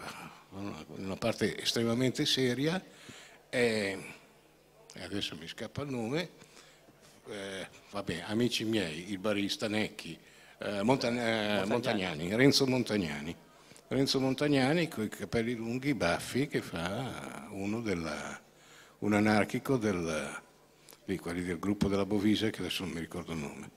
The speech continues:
Speaker 2: Sì, vedete, ci sono anche addirittura le pagine dei giornali
Speaker 1: Sì.
Speaker 2: all'interno della, della, della... storia. Insomma, ecco, Pinelli è stato suicidato, cioè il,
Speaker 1: Sì.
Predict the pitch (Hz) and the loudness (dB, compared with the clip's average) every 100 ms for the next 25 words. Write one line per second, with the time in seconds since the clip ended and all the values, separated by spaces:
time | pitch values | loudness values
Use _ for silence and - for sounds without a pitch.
0 | - - 101 101 95 92 - - - 120 | -20 -16 -10 -6 -6 -8 -16 -14 -6 -4
1 | 113 110 101 104 120 - 135 104 117 107 | -2 -2 -4 -2 -2 0 -2 0 0 -2
2 | 107 101 98 101 98 90 87 87 85 90 | -4 -8 -8 -8 -8 -10 -10 -10 -4 -2
3 | 87 90 90 87 87 85 87 85 - - | 0 -2 -8 -12 -12 -10 -10 -12 -16 -20
4 | - - - 95 95 92 90 90 90 87 | -20 -20 -18 -8 -6 -2 -2 -2 -6 -10
5 | 87 90 87 - 117 110 104 - 127 95 | -12 -12 -14 -14 -6 -2 -2 -2 -2 -2
6 | 85 90 87 101 104 - 120 139 143 123 | -4 -8 -8 -6 -8 -10 -2 0 0 -2
7 | 110 117 113 - 107 - 101 90 80 82 | -4 -6 -8 -12 -12 -6 -2 -2 -2 -8
8 | - 87 - 87 87 - - 87 85 | -8 -8 -8 -12 -12 -10 -6 -4 -6